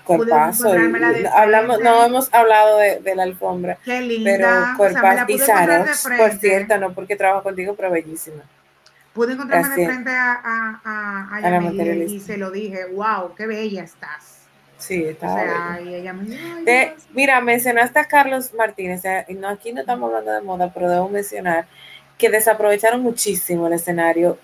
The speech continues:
Speaker 2: con Yailin, volviendo a ella,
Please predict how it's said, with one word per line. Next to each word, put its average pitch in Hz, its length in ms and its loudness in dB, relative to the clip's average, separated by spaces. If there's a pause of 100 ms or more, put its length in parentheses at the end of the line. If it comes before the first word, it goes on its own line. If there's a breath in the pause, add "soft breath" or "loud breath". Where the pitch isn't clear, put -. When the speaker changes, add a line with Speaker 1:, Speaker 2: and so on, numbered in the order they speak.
(140)
Speaker 2:
con 220 480 6 (140)
Yailin, 190 720 0
volviendo 175 400 -2
a 185 160 0
ella, 160 300 -2